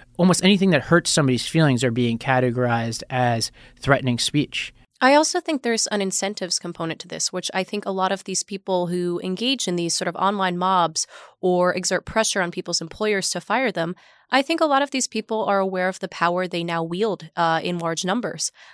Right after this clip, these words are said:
Speaker 2: I think that this is a way of getting ahead, sometimes professionally for people. I think this is a way of feeling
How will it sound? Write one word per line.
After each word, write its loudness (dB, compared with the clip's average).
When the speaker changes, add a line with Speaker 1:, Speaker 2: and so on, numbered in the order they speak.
Speaker 2:
I 2
think -2
that 2
this -2
is -2
a 0
way -2
of -4
getting -4
ahead, 2
sometimes 0
professionally -4
for -6
people. -4
I -2
think -8
this -4
is -4
a -4
way -2
of -2
feeling 0